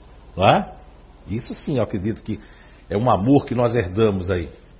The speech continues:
Então, depo-, ó, vou repetir a resposta da cento e sessenta e seis A. Depurando-se a alma, indubitavelmente experimenta uma transformação, mas para isso,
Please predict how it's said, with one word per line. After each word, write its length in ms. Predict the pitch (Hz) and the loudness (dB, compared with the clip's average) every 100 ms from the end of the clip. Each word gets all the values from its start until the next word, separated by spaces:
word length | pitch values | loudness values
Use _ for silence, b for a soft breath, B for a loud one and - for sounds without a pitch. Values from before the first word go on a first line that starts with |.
| - - - - - - - b b b b b b b - - - | -20 -20 -20 -20 -20 -20 -20 b b b b b b b -20 -20 -6
Então, 480 | 160 196 220 202 - - | 0 6 6 4 -2 -12
depo-, 420 | 127 120 208 185 151 | 4 6 6 6 6
ó, 340 | 120 87 95 | 6 6 0
vou 160 | 123 151 | 2 4
repetir 380 | 151 143 - | 4 0 0
a 60 | 139 | 2
resposta 480 | 127 - 127 117 107 | 2 0 0 0 2
da 400 | 113 104 90 87 - | 4 4 4 0 -2
cento 180 | 127 123 | -4 -2
e 40 | |
sessenta 340 | 117 - - 104 | -4 -4 -4 -4
e 40 | |
seis 340 | - 110 87 | -2 -4 0
A. 300 | 117 143 - - b b b b b - | 2 2 -2 -20 b b b b b -18
Depurando-se 1120 | 78 104 170 - 165 143 196 185 143 - 120 | -6 8 8 8 6 8 8 6 2 0 4
a 80 | 117 | 8
alma, 480 | 139 175 170 139 113 | 10 8 6 2 2
indubitavelmente 960 | 143 165 156 143 139 135 131 113 143 - | 0 -2 0 0 2 2 2 0 -2 -4
experimenta 540 | - 139 120 135 143 | -2 0 0 0 0
uma 120 | 131 | -2
transformação, 840 | 117 120 - 117 107 - 113 123 131 - - - - - - | -4 -6 -4 -2 -2 -4 -2 -2 -4 -14 -20 -20 -20 -20 -6
mas 160 | 101 | -4
para 200 | - 156 | 2 2
isso, 400 | 123 156 156 165 | 4 2 -2 -8